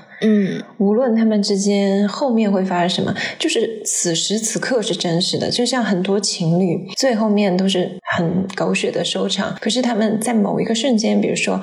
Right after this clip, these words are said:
Speaker 2: “我爱你”啊，这样的瞬间都很真实。
Speaker 1: 嗯。
Speaker 2: 我觉得那一个瞬间很真挚啦。嗯。
Speaker 1: 嗯，而且我当时真的是觉得那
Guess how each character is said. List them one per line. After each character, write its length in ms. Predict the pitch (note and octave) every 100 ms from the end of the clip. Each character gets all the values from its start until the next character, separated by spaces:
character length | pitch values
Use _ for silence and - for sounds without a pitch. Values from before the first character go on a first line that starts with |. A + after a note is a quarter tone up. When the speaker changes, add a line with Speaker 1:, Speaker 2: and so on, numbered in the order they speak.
| -
Speaker 2:
“我 140 | G3
爱 260 | - G#3 G3+
你” 160 | F#3+ F3
啊， 100 | -
这 160 | - C4
样 180 | A#3+ G3
的 80 |
瞬 320 | F#3 - C4 F#3+
间 300 | F#3+ F#3+ F#3+
都 140 | G3+
很 220 | F#3+ D#3+
真 260 | E3 F3+ F3+
实。 240 | - -
Speaker 1:
嗯。 1080 | - - - _ _ _ _ _ A#3 G#3+ G3+ - - - _ A3
Speaker 2:
我 80 |
觉 120 | F#3 G3+
得 60 |
那 180 | A3 B3+
一 40 |
个 80 | G#3+
瞬 220 | A3+ C4
间 200 | G3+ G3
很 160 | G3+ D#3+
真 260 | D#3+ F#3+ F#3+
挚 240 | G3 F#3+
啦。 540 | - - - - - -
嗯。 260 | G3 G3 F#3
Speaker 1:
嗯， 420 | A3 G3+ F#3+ A#3+ - - - -
而 120 | -
且 80 | B3
我 160 | C4+ A3
当 200 | A3 A#3+
时 120 | A#3
真 140 | A3 A#3
的 100 | A#3
是 140 | G#3+
觉 200 | G3+ F#3
得 180 | F#3 G3
那 300 | A3 G#3